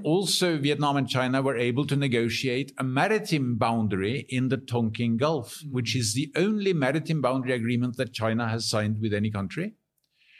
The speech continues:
Speaker 1: Uh, but then there is what has really led to, um, trouble between the countries later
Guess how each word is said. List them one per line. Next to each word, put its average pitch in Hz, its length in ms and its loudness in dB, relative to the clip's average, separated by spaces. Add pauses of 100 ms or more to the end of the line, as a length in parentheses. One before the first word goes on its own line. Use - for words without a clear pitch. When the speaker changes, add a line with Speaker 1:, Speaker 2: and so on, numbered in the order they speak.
(380)
Speaker 1:
Uh, 139 300 2 (240)
but 151 440 0 (1000)
then 151 420 0 (100)
there 131 180 2
is - 480 0
what 131 240 -2
has 113 400 -2
really 131 560 0 (240)
led 117 380 0 (100)
to, 113 380 0 (200)
um, 113 640 0 (300)
trouble 117 560 0
between 110 420 -4
the 107 100 0
countries 107 800 -6 (200)
later 113 560 -2